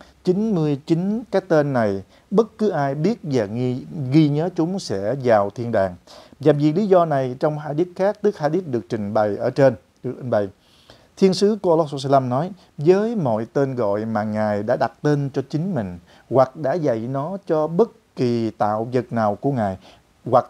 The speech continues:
tiết lộ nó trong kinh sách của Ngài, hoặc bảo tồn nó trong kiến thức về những điều vô hình ở nơi Ngài. Học giả Al-Qurtubi cũng đã nói tương tự như vậy trong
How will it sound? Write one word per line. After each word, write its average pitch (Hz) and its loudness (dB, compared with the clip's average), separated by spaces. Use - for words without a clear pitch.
tiết 233 -4
lộ 110 0
nó 127 -8
trong 131 -4
kinh 123 -8
sách - -10
của 117 -6
Ngài, 92 -4
hoặc 147 4
bảo 135 -2
tồn 127 0
nó 151 -4
trong 156 -4
kiến 196 -4
thức 220 -4
về 123 -2
những 120 -6
điều 117 0
vô 131 4
hình 107 -4
ở 104 -4
nơi 117 -2
Ngài. 95 -6
Học 120 0
giả 123 0
Al-Qurtubi 139 0
cũng 110 -6
đã 110 0
nói 113 -4
tương 131 0
tự 95 -10
như 98 -10
vậy 92 -6
trong 107 0